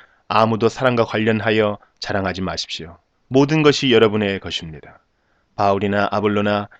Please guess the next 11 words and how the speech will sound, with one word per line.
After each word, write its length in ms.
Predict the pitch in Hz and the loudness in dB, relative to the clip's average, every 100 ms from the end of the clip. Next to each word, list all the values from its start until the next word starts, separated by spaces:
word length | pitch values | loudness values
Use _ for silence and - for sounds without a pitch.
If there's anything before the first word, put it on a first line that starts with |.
| _ - | _ -2
게바나 480 | 113 107 110 104 | 4 6 6 4
세상이나 640 | 101 107 110 104 104 101 101 _ _ | 2 -2 -2 -2 -2 -4 -8 _ _
생명이나 600 | - 101 104 104 104 104 | -8 -4 0 2 2 0
죽음이나 500 | - 110 104 104 101 | -2 -4 -2 -2 -2
현재의 440 | - 131 139 143 | -4 -4 4 4
일이나 360 | 127 123 120 113 - _ | 4 4 4 2 -6 _
장래의 480 | - 107 107 104 98 | -4 -2 -2 -2 -4
일이나 320 | 95 95 87 | -6 -8 -8
할 160 | 127 123 | -8 -4
것 160 | 120 | 2
없이 420 | 113 - 127 107 | 2 2 0 0